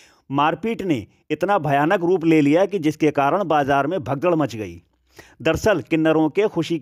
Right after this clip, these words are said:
के में नेक मांगने में अपने, अपने इलाके होते हैं। दूसरे इलाके के किन्नरों द्वारा नेक मांगे जाने पर वहाँ के किन्नरों ने उन्हें मना किया एवं नेक में मांगे हुए पैसे मांगे, जिस पर विवाद छिड़ गया।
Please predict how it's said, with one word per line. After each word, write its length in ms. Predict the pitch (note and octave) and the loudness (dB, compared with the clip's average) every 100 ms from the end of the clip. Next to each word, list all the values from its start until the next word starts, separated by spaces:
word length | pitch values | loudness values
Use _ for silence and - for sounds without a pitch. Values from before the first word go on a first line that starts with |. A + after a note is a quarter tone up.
| - | 0
के 140 | G3 | 0
में 240 | G#3 G#3 G3+ | 0 0 0
नेक 320 | D#3 E3+ G3 | 2 2 2
मांगने 380 | E3+ C#3+ C#3+ C#3+ | 0 0 0 -2
में 400 | D3 C3 D#3 F#3+ | -2 -2 -2 -2
अपने, 500 | - C#3 F#3+ F#3+ G#2 - - B2 | -2 -2 -2 -2 -4 -8 -8 -4
अपने 280 | C#3+ F#3 G3+ | -2 0 2
इलाके 420 | D#3 C#3+ C3+ F#3+ | 2 2 2 2
होते 300 | D3+ C#3 B2 | 2 0 -4
हैं। 200 | G2+ E2 _ _ _ | -10 -14 _ _ _
दूसरे 440 | G#2 D3+ D#3 G#3+ G3 | -2 0 2 4 4
इलाके 340 | E3+ E3 E3+ | 2 0 -2
के 120 | F3+ | -4
किन्नरों 360 | D#3 D3+ D#3 D#3 | -4 0 0 0
द्वारा 280 | C#3+ D3 F#3+ | 0 0 0
नेक 360 | D#3 D3 G3 F#3 | 0 0 0 0
मांगे 320 | D#3+ D3+ D3+ | 0 2 2
जाने 320 | C3+ C3 C#3+ | 0 -2 -2
पर 180 | E3+ F#3+ | 0 0
वहाँ 280 | D3 C#3 C#3 | 0 0 0
के 160 | F3 | -2
किन्नरों 380 | D#3 C#3 C3+ C#3+ | 0 0 2 2
ने 120 | C#3+ D#3+ | 2 2
उन्हें 220 | D3+ F3 | 4 4
मना 280 | D#3 D3 E3+ | 2 2 0
किया 320 | A#2 G#2 D2+ - _ _ _ - | -2 -6 -10 -14 _ _ _ -2
एवं 380 | D#3 F#3 G#3 G#2 - _ - | 0 2 0 -4 -12 _ -6
नेक 320 | C3+ F3 G3+ | 2 2 2
में 120 | G#3 | 0
मांगे 320 | F3+ D#3 E3 | 0 2 2
हुए 180 | D#3+ F#3 | 4 2
पैसे 380 | G3+ D#3 D3 G3 | 2 0 2 0
मांगे, 440 | G3+ D3+ C3 G#2+ D#2+ _ _ _ - | 0 0 -2 -4 -8 _ _ _ -6
जिस 220 | B2 F3+ | -2 -2
पर 180 | - G#3+ | -2 0
विवाद 400 | D#3+ D#3+ G3+ - | 2 2 0 -2
छिड़ 160 | - F3+ | -4 -2
गया। 300 | C3 G2 | -2 -6